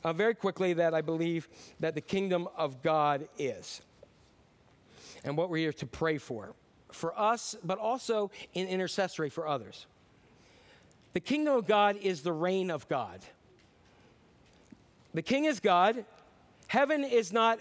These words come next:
a democracy. It's not.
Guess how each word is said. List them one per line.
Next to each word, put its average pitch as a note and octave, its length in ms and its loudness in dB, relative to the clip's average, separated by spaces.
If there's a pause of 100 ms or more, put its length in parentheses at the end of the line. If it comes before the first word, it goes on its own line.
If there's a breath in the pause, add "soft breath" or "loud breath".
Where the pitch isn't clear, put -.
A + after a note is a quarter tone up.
a G#3 240 2
democracy. F#3+ 680 0 (1900)
It's D#3+ 140 -6
not. G#3+ 320 0